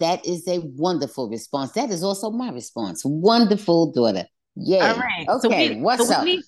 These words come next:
Speaker 2: we need to let people know what we're sipping on today. Now, Ma, I don't have a regular shot today. Um, I made myself a nice little margarita, and I used some Teremana tequila, you know, uh, the Rocks tequila. So you can
Speaker 1: Wonderful.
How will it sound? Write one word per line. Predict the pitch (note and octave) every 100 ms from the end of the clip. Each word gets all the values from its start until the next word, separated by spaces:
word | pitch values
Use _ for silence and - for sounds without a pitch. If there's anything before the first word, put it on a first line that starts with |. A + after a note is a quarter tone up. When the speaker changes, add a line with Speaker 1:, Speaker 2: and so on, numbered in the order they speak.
| _
Speaker 2:
we | G3 A3+ F4
need | F#4+
to | F4+
let | D#4+ C#4
people | - C4 B3
know | A#3 A3+
what | G#3
we're | G3 G3+
sipping | G3+ G#3+ G#3+
on | G3 F#3+
today. | - F#3+ F#3 F3+ - - -
Now, | F#3
Ma, | F#3+ F#3
I | - G#3
don't | A3 B3
have | A3+ A3+
a | G#3+
regular | G3 G3+ G3 F#3
shot | F#3+ - G#3 G3 F#3+ - - - _
today. | G#3+ F3+ F3+ F3 E3+
Um, | - E3+ E3 D#3+
I | F3+
made | F#3 G3 G3
myself | - F#3 - G3 F3+ -
a |
nice | F3+ F3 F3+ -
little | G3 F3+ F3
margarita, | F3 F3 F3 F3+ G#3+ A3 G#3+ G#3+ - - -
and | E3+
I | F3
used | F3+ F3 G3 F#3 F#3 - -
some | - F3 E3
Teremana | E3 G#3 F#3 F3 E3+ F3
tequila, | - - G3 E3+ D#3+
you | E3
know, | E3 D#3+ D#3
uh, | D#3 D3
the | D#3
Rocks | D#3 D3 - -
tequila. | D3+ - E3 C#3 C3
So | - D3+
you | E3
can | F3 A3
Speaker 1:
Wonderful. | B3+ D#4+ F4 D4+ - F3 A2 -